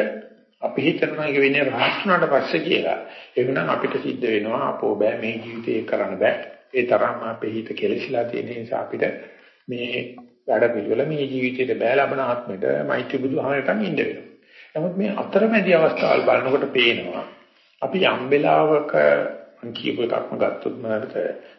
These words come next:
ආනපන හොඳට සංසිඳිලා ගිය වෙලාවක වෙච්ච දේවල් මොනක්වත් මතක නැහැ අවදි වුණාට පස්සේ. ඒ වෙලාවේ සද්ද නැති වුණා නෙවෙයිනේ.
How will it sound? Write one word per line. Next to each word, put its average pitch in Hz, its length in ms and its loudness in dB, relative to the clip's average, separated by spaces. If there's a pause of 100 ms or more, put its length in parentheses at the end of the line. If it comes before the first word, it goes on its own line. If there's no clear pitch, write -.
(100)
ආනපන 147 420 0
හොඳට 135 600 2
සංසිඳිලා 123 720 -2 (1080)
ගිය 127 200 0
වෙලාවක 160 560 0 (1120)
වෙච්ච 120 440 -2
දේවල් 123 360 4
මොනක්වත් 208 600 0
මතක 196 280 2
නැහැ 233 220 2
අවදි 135 200 4
වුණාට 123 300 0
පස්සේ. 117 300 -2
ඒ 131 60 4
වෙලාවේ 127 240 2
සද්ද 127 240 0
නැති 160 240 -2
වුණා 98 200 2
නෙවෙයිනේ. 208 440 -2